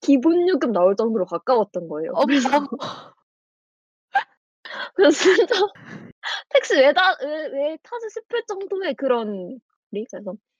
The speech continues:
Speaker 1: 여러분한테
Speaker 2: <laughs>
Speaker 1: 위스키의 위험성을 알려드리기 위해서 저를 좀 팔아봤습니다. <laughs>
Speaker 2: 아, 진짜. 아, 그 기본요금이 너무 웃기네요. "아, 여기 가주세요." 다 왔어요? <laughs>
Speaker 1: <laughs> 약간,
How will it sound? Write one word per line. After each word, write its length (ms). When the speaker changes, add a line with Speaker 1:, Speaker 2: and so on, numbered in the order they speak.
Speaker 1:
여러분한테 840
Speaker 2:
<laughs> 200
Speaker 1:
위스키의 680
위험성을 440
알려드리기 500
위해서 600
저를 360
좀 140
팔아봤습니다. 840
<laughs> 1080
Speaker 2:
아, 80
진짜. 540
아, 140
그 180
기본요금이 800
너무 280
웃기네요. 440
"아, 120
여기 200
가주세요." 840
다 160
왔어요? 460
<laughs> 280
Speaker 1:
<laughs> 840
약간, 240